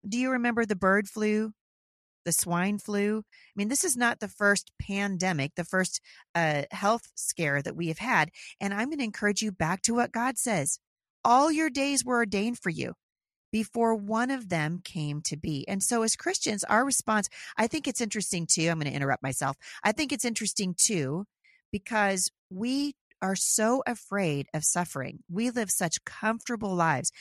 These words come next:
Uh, my sister went to Costco, I wanna say it was a week ago or maybe two weeks ago.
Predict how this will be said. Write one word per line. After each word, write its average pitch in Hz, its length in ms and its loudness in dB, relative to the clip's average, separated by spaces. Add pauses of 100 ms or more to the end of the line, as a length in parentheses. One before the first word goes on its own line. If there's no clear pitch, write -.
(220)
Uh, 165 240 4
my 185 160 2
sister 185 420 4
went 165 380 0
to 143 320 -4 (440)
Costco, 277 480 -2
I 143 80 2
wanna 226 140 -2
say 180 200 0
it - 80 -2
was 151 120 0
a 143 60 0
week 165 280 -2
ago 139 260 -2
or - 120 -4
maybe 185 220 0
two 202 240 0
weeks 160 240 0
ago. 151 200 -4